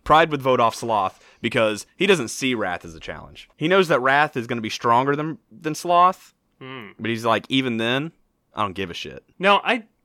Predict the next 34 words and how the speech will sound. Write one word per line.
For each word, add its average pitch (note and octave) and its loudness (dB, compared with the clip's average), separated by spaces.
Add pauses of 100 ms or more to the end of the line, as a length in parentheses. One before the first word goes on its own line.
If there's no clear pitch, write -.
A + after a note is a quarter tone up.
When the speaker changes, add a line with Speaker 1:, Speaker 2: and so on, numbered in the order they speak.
(180)
Speaker 2:
I B3 2
think C#4+ 0
I A3+ 4
do F#3+ -2
have F#3 2
to E3+ 0
agree C#3+ -4
with B2+ -6
Tim, B2+ -10
though. G#2+ -8
Like, A2+ -10
I D#3+ 0
think F#3+ -6
that D3 -2 (220)
Pride C#3+ 2
would C#3 -10
side D3 0
with C3 -12
Sloth C#3 0
because C3 -6 (300)
he - -14
sees C3+ -10
it C3 -8
as A#2 -12
the A#2 -18
best A#2+ -6
of, A#2 -12
best B2+ -4
of A2+ -12
both B2+ -8
worlds, C3 -6
and C3 -14
that, A#2+ -6
like, A2+ -10